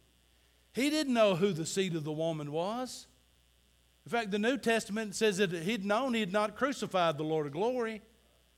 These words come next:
He didn't understand it. Men didn't understand it. They didn't have the New Testament to look at like we do. We are so, so blessed with those Bibles.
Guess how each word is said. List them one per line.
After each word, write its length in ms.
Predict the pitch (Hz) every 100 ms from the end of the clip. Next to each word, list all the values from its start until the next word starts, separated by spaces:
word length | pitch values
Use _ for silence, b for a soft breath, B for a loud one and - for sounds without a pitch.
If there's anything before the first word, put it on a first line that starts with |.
| _ _ _ _ -
He 120 | 262
didn't 220 | 302 247
understand 640 | 196 170 - - 165 196 240
it. 140 | 262 - _ _ _ _ _ _ _ _ _
Men 460 | - 196 294 320 262
didn't 300 | 220 214 180
understand 600 | 165 185 165 165 202 247
it. 100 | 269
They 100 | 269
didn't 240 | 277 302 277
have 320 | 226 294 302
the 60 |
New 180 | 302 254
Testament 560 | 240 196 175 - 160 131
to 80 | 151
look 240 | 156 151
at 160 | 139 139
like 160 | 131 -
we 160 | 139 131
do. 240 | 120 101 98 _ _ b b
We 200 | 226 262
are 80 | 214
so, 340 | - 269 254
so 320 | 254 - 233 226
blessed 420 | 226 208 139 -
with 120 | 143
those 180 | 185 156
Bibles. 720 | 175 175 151 110 82 -